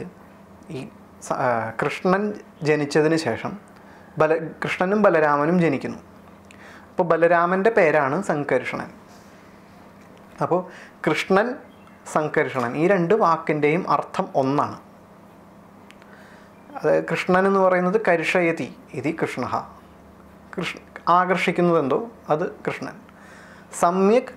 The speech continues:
കരിഷയതി ഇതി സംകർഷണഃ, നല്ല രീതിയിൽ ആകർഷിക്കുന്നത് സംകർഷണൻ അഥവാ ബലരാമൻ. ഇങ്ങനെയാണ് അതിൻ്റെ definition കൊടുത്തിട്ടുള്ളത് ഹരിവംശത്തിൽ. അപ്പോൾ ഹരി-, ഈ ഹരിവംശത്തിൽ ഇത് പ്രകാരം ഇത് രണ്ടും ഒരേ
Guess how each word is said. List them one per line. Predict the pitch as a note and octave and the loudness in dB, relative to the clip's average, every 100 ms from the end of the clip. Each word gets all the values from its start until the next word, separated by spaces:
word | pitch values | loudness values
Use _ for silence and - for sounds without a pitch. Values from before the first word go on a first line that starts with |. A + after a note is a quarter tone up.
| - | 2
കരിഷയതി | F#3 D#3+ D#3+ C#3+ C#3 D#3 | 2 2 2 2 0 -2
ഇതി | G3 A3+ | -2 -2
സംകർഷണഃ, | E3+ D3+ D3 B2+ B2 A2+ G#2 - - C3+ | -2 0 0 0 -2 -4 -6 -10 -8 -4
നല്ല | C3+ E3 G3 | 0 2 2
രീതിയിൽ | F#3+ E3+ F3 G#3 G#3 | 2 2 2 4 4
ആകർഷിക്കുന്നത് | D3+ C#3 - B2+ B2 B2 A#3+ - - - - - - - - - | 2 -2 -4 -4 -4 -4 -8 -10 -20 -20 -20 -20 -20 -20 -8 -4
സംകർഷണൻ | G#3 D3+ B2+ A#2+ A2 - - - - - - - - | -2 0 -2 -4 -12 -14 -20 -20 -20 -20 -20 -20 -8
അഥവാ | - F#3+ F#3+ | 0 2 2
ബലരാമൻ. | D#3 C3 B2+ C3 - - - - - - - - - - F3+ | 2 0 -2 -8 -14 -20 -20 -20 -20 -20 -20 -20 -20 -8 0
ഇങ്ങനെയാണ് | F#3 F#3+ E3 E3+ | 2 2 2 0
അതിൻ്റെ | D#3 D#3+ F#3 | 2 2 2
definition | E3+ E3 D#3 D3+ E3 - - | 0 0 0 0 -4 -6 0
കൊടുത്തിട്ടുള്ളത് | C#3 - C3 C3 E3+ | 0 0 -2 0 0
ഹരിവംശത്തിൽ. | D3 C#3+ C#3 C3 A#2+ - - - - - - - - - - - - | 0 2 2 0 -4 -8 -14 -20 -20 -20 -20 -20 -20 -20 -20 -20 -8
അപ്പോൾ | - G#3+ | 0 4
ഹരി-, | F#3 G3 - - F#3+ | 4 2 0 -2 -2
ഈ | A3+ B3+ - - - - - - - D#3+ | 0 0 -4 -10 -20 -20 -20 -18 -4 0
ഹരിവംശത്തിൽ | E3+ F#3 F3+ G3+ G3+ F3 | 2 2 2 0 0 2
ഇത് | F3+ G#3 | 2 4
പ്രകാരം | F#3+ C3+ B2 C#3+ G3+ - F#3 | 4 2 0 -4 -10 -4 2
ഇത് | G#3 | 4
രണ്ടും | A#3 G3 B3+ F3+ | 4 2 2 4
ഒരേ | F3 F#3+ | 4 6